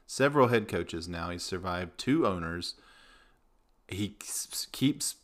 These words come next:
being in this position. I mean, we don't see championships or a lot of winning seasons as a result, but he's obviously doing something right because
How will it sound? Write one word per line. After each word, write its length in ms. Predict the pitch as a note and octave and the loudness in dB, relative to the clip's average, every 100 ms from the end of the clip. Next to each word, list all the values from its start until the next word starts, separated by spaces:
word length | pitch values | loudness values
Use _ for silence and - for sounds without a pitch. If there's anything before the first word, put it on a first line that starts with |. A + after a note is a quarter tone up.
| _ _ - F#2+ | _ _ -14 -2
being 240 | G#2+ B2+ | 4 6
in 100 | C#3 | 6
this 140 | D3+ - | 4 2
position. 680 | - G#2+ C3+ - G#2 G2 - - - - _ _ _ _ - - - - - - _ | 0 2 2 2 2 0 -4 -16 -20 -20 _ _ _ _ -16 -14 -12 -14 -20 -20 _
I 100 | E2 | -2
mean, 200 | A2 G#2 | 2 4
we 120 | G#2 F#3 | 6 8
don't 220 | F3 B2+ | 6 4
see 640 | - C3+ C#3 C3+ C3 B2 - _ _ - | 0 4 6 6 4 2 -8 _ _ -2
championships 840 | C3 D#3 C3 A2+ - A2 A2+ - | 0 2 2 2 4 2 2 0
or 240 | G2 F#2 | 2 2
a 100 | - | 2
lot 180 | F#2 G#2+ | 4 6
of 100 | F#2+ | 6
winning 280 | G#2+ A#2 G#2 | 6 4 2
seasons 540 | - A#2 B2+ A#2 F#2+ | 2 4 4 2 2
as 300 | E2+ F#2+ F#2 | 0 0 -2
a 80 | F#2 | -2
result, 560 | E2+ D#2+ D#2+ F2+ - - - - - _ _ _ _ _ _ | -4 -4 -4 -4 -6 -14 -20 -20 -20 _ _ _ _ _ _
but 140 | - F#2 | -2 0
he's 180 | G#2 A#2+ | 4 4
obviously 360 | G3+ D#4 B2 | 4 4 4
doing 200 | A#2 G#2 | 4 2
something 480 | - G2 B2+ E2+ C#2+ | 0 -2 -2 -4 -6
right 380 | G1+ G1+ - - _ _ - | -6 -6 -10 -16 _ _ -12
because 520 | G2 - F2+ E2+ E2 | -10 -4 -4 -4 -10